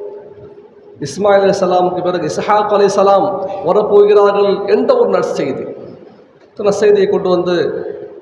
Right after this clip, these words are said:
சொன்ன பொழுது, அந்த நற்செய்தியை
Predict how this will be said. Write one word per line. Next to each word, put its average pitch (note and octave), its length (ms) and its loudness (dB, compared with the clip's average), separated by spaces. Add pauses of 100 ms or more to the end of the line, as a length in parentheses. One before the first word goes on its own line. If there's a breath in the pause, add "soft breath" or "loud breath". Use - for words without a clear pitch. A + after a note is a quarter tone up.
(140)
சொன்ன F#3+ 300 2
பொழுது, F3 640 0 (760)
அந்த F3 200 0
நற்செய்தியை F#3 840 2